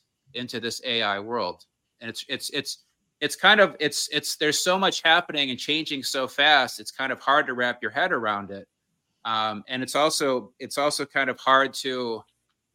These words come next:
um, it's hard to think about sometimes, right? Because we're right in the middle of, of all this change.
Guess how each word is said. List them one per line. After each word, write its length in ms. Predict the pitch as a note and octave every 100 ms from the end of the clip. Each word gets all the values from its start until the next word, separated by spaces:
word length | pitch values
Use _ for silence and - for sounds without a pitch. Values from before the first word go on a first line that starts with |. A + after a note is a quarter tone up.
| -
um, 460 | A2 G#2+ G#2 G2+ G2 _
it's 160 | C3 -
hard 240 | F3+ G3
to 80 | D#3+
think 240 | - G3
about 320 | F3 C#3+ C3 -
sometimes, 580 | C3+ B2 B2+ B2+ A#2
right? 180 | A#2 A#2+
Because 280 | - B2+ B2+
we're 60 | A#2+
right 260 | B2+ B2+
in 100 | A#2
the 60 | A2
middle 280 | A#2 A#2+ A2
of, 120 | G#2 -
of 140 | G#2+
all 160 | G#2 G2+
this 160 | G2
change. 580 | - - G#2+ G2 - -